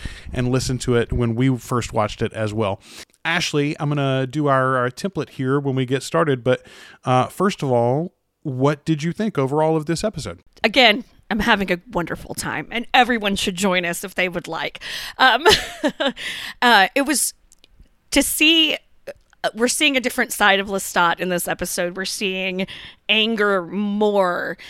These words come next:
Speaker 2: and I think part of it is seeing him at, in his true form as a vampire. So at this point, he's able to drop any sort of facade that remains that he's been holding up with Louis. Um,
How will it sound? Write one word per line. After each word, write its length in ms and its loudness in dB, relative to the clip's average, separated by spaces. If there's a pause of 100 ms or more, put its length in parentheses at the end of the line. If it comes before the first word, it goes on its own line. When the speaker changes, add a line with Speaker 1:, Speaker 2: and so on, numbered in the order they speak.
(180)
Speaker 2:
and 120 2
I 80 6
think 240 -4
part 300 0
of 100 -2
it 80 0
is 180 -2
seeing 680 -2 (140)
him 460 0 (400)
at, 220 4
in 160 4
his 240 0
true 240 -4
form 320 -2
as 140 -2
a 60 0
vampire. 760 0 (280)
So 160 2
at 100 0
this 180 -2
point, 360 -4
he's 200 -2
able 280 0
to 120 -8
drop 460 0
any 260 2
sort 260 -2
of 80 -6
facade 540 0
that 160 0
remains 480 -2
that 120 -12
he's 180 -6
been 140 0
holding 420 -2
up 260 0 (440)
with 200 0
Louis. 640 2 (840)
Um, 480 2